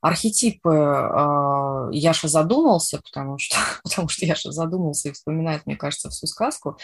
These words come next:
Мне кажется, дорога может быть архетипом, разве нет?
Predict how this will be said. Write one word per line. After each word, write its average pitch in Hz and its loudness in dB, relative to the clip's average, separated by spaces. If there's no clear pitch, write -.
Мне 190 4
кажется, 190 6
дорога 190 6
может 156 0
быть 143 -2
архетипом, 143 -4
разве 147 -2
нет? 254 -2